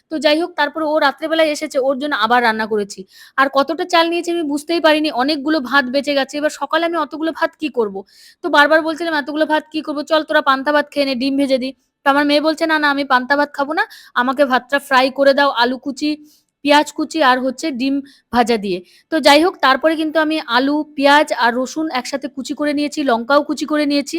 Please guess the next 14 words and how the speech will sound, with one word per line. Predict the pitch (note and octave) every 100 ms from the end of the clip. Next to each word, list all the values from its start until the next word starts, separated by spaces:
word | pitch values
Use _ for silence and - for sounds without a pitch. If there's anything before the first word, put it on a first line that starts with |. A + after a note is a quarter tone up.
| E4
আর | A3+
ডিমটাকে | G#3+ C4 B3+ C#4+ D4
দেখো | B3+ C4
এইভাবে | B3+ B3+ C4 D#4 F4+ - _ _
কিন্তু | C#4 C4 D4
ঝুরি | G#3+ B3+
ভাজা | B3 C4 C#4+ F#4+ - _ _
মতো | C4 E4
ভেজে | B3+ A#3+ A#3
নিলাম। | G3+ F3+ E3+
তারপর | C4 C4+ F#4
কিন্তু | F#4+ F#4+ F4
আমি | E4+
ডিমটাকে | C4 D4 D4+ D#4